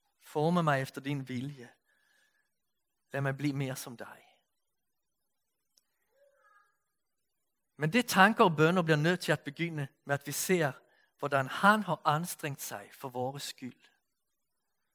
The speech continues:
Med sit eget liv har han løst os, som var fanget i synd. Hvis vi spørger han, om det var sjovt,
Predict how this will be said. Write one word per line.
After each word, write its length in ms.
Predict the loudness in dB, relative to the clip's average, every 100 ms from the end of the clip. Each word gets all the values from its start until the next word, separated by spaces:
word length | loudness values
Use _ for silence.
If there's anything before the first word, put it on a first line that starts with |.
| _ _ _ _ _ _ _
Med 100 | -6
sit 200 | -6 -2
eget 460 | 8 10 10 6 0
liv 360 | 0 0 -6 -20 _ _ _
har 140 | _ -2
han 220 | 0 2
løst 400 | 0 -2 -8 -6
os, 420 | -6 -6 -14 -20 _ _ _ _ _ _ _
som 200 | -10 -2
var 80 | -2
fanget 680 | 2 4 4 4 -4 -8 _
i 80 | -14
synd. 380 | -12 -14 -18 _ _ _ _ _ _ _ _ _ _ _ _ _ _ _ _ _ _ _ _ _ _ _ _ _ _ _ _ _ _ _ _ _
Hvis 240 | -6 -6 -4
vi 60 |
spørger 340 | -8 6 6 8
han, 340 | 4 0 -6 -14 _ _
om 160 | -8 -4
det 80 | -4
var 60 |
sjovt, 840 | -6 -2 -2 -2 -8 _ -20 -20